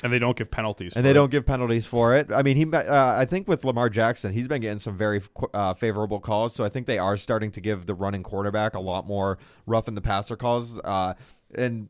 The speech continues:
Speaker 2: Cam Newton's probably like, "Where the hell was that, like, three years ago when I was asking for it?" But, um, yeah, I think, uh, you know what? A, a wild card team would be, would actually be the Miami Dolphins. Um, I know they have Josh Rosen,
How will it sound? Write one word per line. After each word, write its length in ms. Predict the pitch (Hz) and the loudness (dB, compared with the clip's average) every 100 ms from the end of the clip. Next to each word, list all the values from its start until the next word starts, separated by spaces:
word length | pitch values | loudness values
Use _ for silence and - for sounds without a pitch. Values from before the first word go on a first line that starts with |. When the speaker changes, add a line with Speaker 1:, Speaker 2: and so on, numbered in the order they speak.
| - | -6
Speaker 2:
Cam 200 | - 117 | -2 0
Newton's 260 | 117 107 110 | -2 -4 -4
probably 220 | 113 101 | 0 2
like, 160 | 101 101 | 0 0
"Where 140 | 117 | 0
the 80 | 110 | 2
hell 160 | 113 | 2
was 100 | 110 101 | 0 0
that, 380 | 113 110 - | 0 0 -2
like, 180 | 98 95 | -6 -6
three 280 | - 123 120 | -8 -4 0
years 240 | 117 117 104 | 2 0 0
ago 220 | 98 95 | 0 0
when 100 | 95 | 0
I 100 | 107 | -2
was 120 | 101 | 0
asking 320 | 95 98 101 | -2 -4 -10
for 260 | - 95 95 | -10 -6 -6
it?" 100 | 95 | -4
But, 280 | 101 95 - 143 - - | -4 -4 -6 -20 -20 -4
um, 680 | 110 110 101 95 92 90 85 _ - - _ _ 117 | 2 4 4 2 -2 -8 -14 _ -20 -20 _ _ 2
yeah, 360 | 160 156 110 | 6 6 6
I 140 | 127 143 | 4 2
think, 320 | 175 170 175 | 0 -2 4
uh, 300 | 151 135 127 | 8 8 6
you 80 | 135 | 4
know 140 | 156 | 4
what? 180 | 151 156 | 6 6
A, 200 | 139 127 | 6 4
a 80 | 120 | 4
wild 380 | 113 117 139 139 | 4 6 4 2
card 200 | 156 143 | -2 -2
team 180 | 160 156 | -2 -2
would 120 | 156 | 0
be, 140 | 143 151 | 0 2
would 160 | 127 | 4
actually 280 | 113 120 139 | 2 0 -2
be 80 | 135 | -2
the 100 | 131 | -2
Miami 400 | 120 110 120 120 | 0 0 0 -2
Dolphins. 560 | 101 101 117 78 95 - | 0 -2 -2 -8 -12 -4
Um, 640 | 101 98 95 95 92 92 104 | 2 2 2 0 -2 -6 -2
I 100 | 117 | 0
know 120 | 127 | 2
they 100 | 123 | 4
have 160 | 123 110 | 2 2
Josh 320 | 120 117 120 | 2 2 2
Rosen, 500 | 120 127 139 143 | 4 4 2 -2